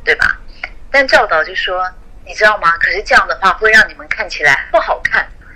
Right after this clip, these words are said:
我说，什么叫不好看？如果我们奇遇讲，奇遇人生讲的是真实的话，那那这个就是我想要呈现给大家的，因为我如果真的不行，我也要懂得说不啊。就那个时候是特别觉得自己振振有词，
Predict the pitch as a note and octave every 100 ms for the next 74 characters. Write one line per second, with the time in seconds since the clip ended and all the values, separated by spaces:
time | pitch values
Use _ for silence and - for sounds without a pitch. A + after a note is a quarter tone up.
0 | - A3+ A3 - - E4+ D#4+ E4 - -
1 | - G3+ - C#4 D#4 C4 G#3+ - - C4
2 | D4+ F#3+ - - - C4+ D4+ C4+ D4 C#4+
3 | E3+ F#3 B3+ - C4 C4+ - F3 G3 A3
4 | F3+ - - - - F4+ E4 - - -
5 | - E4 - - D#4+ B3 C4+ C4 B3+ -
6 | - - G#3+ - F#3+ A3 - F3+ - G#3
7 | - F#3 E3+ F3 E3 - - C4+ D4+ A3+
8 | - G3+ B3+ C4 C4+ C#4 - C4+ - F#3
9 | F#3 G3 F#3 G#3 G#3+ D#3+ - - - -
10 | - - - A3+ - - A#3+ - - -
11 | - - - - - - - D#4 E4 C#4+
12 | A3+ A#3 A#3 - - - E3+ E3+ E3+ D#3
13 | G3 - - D#4 - - - - - -
14 | A#3+ G#3 D3+ - - - -